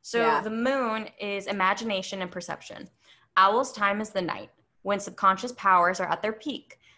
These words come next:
Speaker 1: By the light of owl and her mysterious moon comes a flood of insight. A silent observer of intuitive knowledge, our owl pierces through illusions, bringing the hidden to light.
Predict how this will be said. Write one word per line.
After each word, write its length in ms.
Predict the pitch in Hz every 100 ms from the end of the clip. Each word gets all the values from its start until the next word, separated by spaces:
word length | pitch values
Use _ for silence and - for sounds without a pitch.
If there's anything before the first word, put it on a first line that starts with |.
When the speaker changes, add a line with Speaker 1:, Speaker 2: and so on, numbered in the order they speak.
| _
Speaker 1:
By 120 | 202
the 100 | 196
light 180 | 202 214
of 140 | 254 233
owl 320 | 202 196 202
and 120 | 208
her 100 | 202
mysterious 600 | 196 190 190 185 202 202
moon 220 | 180 185
comes 240 | 185 202 185
a 60 |
flood 500 | 180 - 190 175 175 -
of 140 | 190 -
insight. 520 | 262 269 - - - _ _ -
A 80 | 208
silent 380 | 208 196 214
observer 580 | 269 247 196 185 190 214
of 160 | 202 196 -
intuitive 500 | 208 202 190 180 226
knowledge, 480 | 233 185 180 247 247 -
our 460 | 196 196 220 226 - -
owl 300 | 214 233 277
pierces 560 | 285 - 247 240 311 294
through 220 | 233 233
illusions, 580 | 240 294 285 175 185 202
bringing 440 | - 196 202 214
the 120 | 214
hidden 340 | 208 190 180 202
to 120 | 254
light. 260 | 285 320